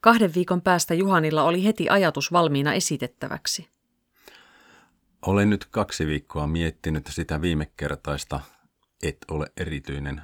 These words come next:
Speaker 2: oppituntia, että miten se liittyy minuun.
Speaker 1: Selvä.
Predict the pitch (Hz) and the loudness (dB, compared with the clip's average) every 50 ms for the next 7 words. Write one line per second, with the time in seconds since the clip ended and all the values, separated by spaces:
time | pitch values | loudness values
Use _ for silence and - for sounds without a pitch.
0 | - - 85 - - - - - - 73 - - - - - 80 - - _ _ | -12 -12 -12 -12 -10 -12 -14 -12 -12 -14 -16 -16 -16 -14 -14 -14 -16 -16 _ _
1 | _ _ _ - - - - - 82 85 95 98 - 92 80 - 90 82 87 90 | _ _ _ -10 -10 -10 -6 -4 -2 -2 -2 -2 -2 -6 -6 -6 -6 -8 -6 -6
2 | 87 87 85 - _ - 85 85 82 82 82 73 65 - - - - 78 - _ | -6 -6 -6 -8 _ -6 -6 -4 -4 -2 -4 -4 -6 -8 -12 -16 -20 -20 -20 _
3 | _ _ _ _ _ _ _ _ _ - - - - - - _ - - - - | _ _ _ _ _ _ _ _ _ -20 -20 -20 -20 -20 -18 _ -6 -4 0 0
4 | 220 202 165 151 151 180 220 | 2 2 2 0 0 0 0